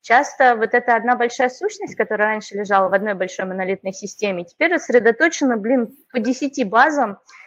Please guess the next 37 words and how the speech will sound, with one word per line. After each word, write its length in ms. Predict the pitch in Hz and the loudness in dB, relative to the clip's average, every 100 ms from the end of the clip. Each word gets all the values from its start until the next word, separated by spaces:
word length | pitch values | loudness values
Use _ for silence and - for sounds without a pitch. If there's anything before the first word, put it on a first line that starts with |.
| _ | _
э, 240 | 208 202 214 | 2 4 2
и 40 | 226 | 2
каждая 440 | 262 277 233 233 | 4 4 4 4
там, 180 | 233 220 | 4 2
одна 280 | 240 226 269 | 2 4 4
шлет 360 | 262 226 220 196 | 4 2 2 2
ивенты, 580 | 190 311 370 320 311 302 | 2 2 2 2 -2 0
другая 440 | 220 233 240 220 | 0 0 4 4
шлет 460 | 208 - 226 208 - | 2 -2 0 0 -2
там, 180 | 180 170 | -8 -6
я 120 | 180 | -10
не 80 | 180 | -10
знаю, 200 | 185 165 | -6 -6
как-то 280 | 180 - 202 | -6 -10 -14
статусы, 760 | - - 311 320 254 254 240 220 - - _ | -2 2 2 2 -6 -2 -2 -2 -6 -20 _
третьей 340 | 220 254 254 220 | 2 2 2 -2
пяткой 420 | 226 220 220 190 | 0 0 0 -6
кто-то 380 | - 220 214 208 | -4 -4 -4 -4
пишет 460 | - 214 208 190 180 | -6 -6 -4 -8 -8
там, 160 | - 175 | -12 -12
я 100 | 180 | -12
не 120 | 185 | -12
знаю, 400 | 180 202 185 170 | -4 2 4 4
выручку, 640 | 180 330 302 - - 240 220 - _ _ _ | 2 2 2 0 -2 0 0 -4 _ _ _
и 80 | 254 | -6
приходится 400 | 277 262 392 370 | -2 2 2 2
это 120 | 330 | 0
интегрировать, 640 | 294 262 220 214 175 - - _ _ | 0 0 0 0 0 -2 -8 _ _
да, 260 | 226 247 254 | 4 6 6
и, 360 | 254 233 233 240 | 2 -4 -2 0
ну, 220 | 262 214 | 0 -4
там, 300 | 208 196 196 | -4 -8 -8
в 40 | 226 | 0
нашем 380 | 254 370 - 320 | 2 2 -2 -6
случае, 580 | - 269 262 - 208 | -2 -2 -2 -4 -4
как 200 | 185 208 | -2 -6
бы, 200 | 196 196 | -2 -2